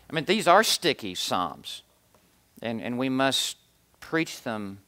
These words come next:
pastorally and very carefully.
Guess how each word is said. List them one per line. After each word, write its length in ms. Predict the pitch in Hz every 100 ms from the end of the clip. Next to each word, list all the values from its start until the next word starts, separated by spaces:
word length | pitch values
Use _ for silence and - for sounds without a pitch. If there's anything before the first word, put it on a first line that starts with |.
| _
pastorally 960 | - 135 120 - 131 143 120 76 - - _ _ _ _ _ _ _ _ _
and 180 | 107 104
very 200 | 113 104
carefully. 760 | - 143 147 143 95 80 -